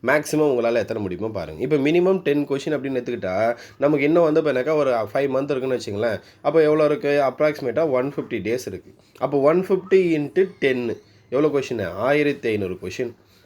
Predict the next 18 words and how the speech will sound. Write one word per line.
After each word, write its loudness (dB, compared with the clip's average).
நம்ம -4
ஆயிரத்தி 2
ஐந்நூறு 0
கொஸ்டினுக்கான -2
ஆன்சரும் 0
பார்த்துடுறோம். 0
ப்ளஸ் 2
அந்த 0
ஆயிரத்தி 2
ஐந்நூறு 0
கொஸ்டினில் 0
ஆன்சர் 0
போக, 0
பேலன்ஸ் 2
மூணு -2
ஆப்ஷன் -2
இருக்குது -2
இல்லையா, 0